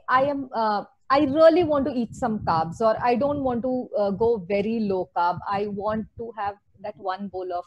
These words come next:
rice or two chapatis or a little bit of, uh, sweet. So, uh, does fasting help me there? How, how is it?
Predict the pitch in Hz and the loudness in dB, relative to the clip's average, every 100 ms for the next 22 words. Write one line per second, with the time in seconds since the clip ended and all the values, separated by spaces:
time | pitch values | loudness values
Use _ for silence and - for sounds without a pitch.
0 | - 165 156 - 165 _ _ _ _ _ | -10 -8 -6 -8 -10 _ _ _ _ _
1 | 190 190 196 - 196 185 180 - 156 - | -4 -2 -4 -6 -10 -10 -12 -8 -8 -10
2 | 170 170 190 190 220 254 311 262 247 220 | -14 -10 -6 -6 -2 0 0 -2 -4 -6
3 | _ - 185 160 151 156 - - 220 202 | _ -8 -6 -4 -6 -10 -14 -8 -6 -4
4 | 208 _ - - - - 339 349 339 233 | -8 _ -20 -20 -12 -4 0 0 -2 -6
5 | - - - - - - - - - 220 | -18 -8 -2 -2 -2 -10 -16 -14 -8 -8
6 | - _ 220 294 311 - 285 277 - 349 | -8 _ 2 2 2 0 0 0 -4 -6
7 | 294 277 277 302 311 233 262 285 302 262 | -2 -4 -4 -6 -2 4 4 4 -2 -4
8 | 262 233 - 254 240 226 180 | -4 -4 0 0 2 -2 -4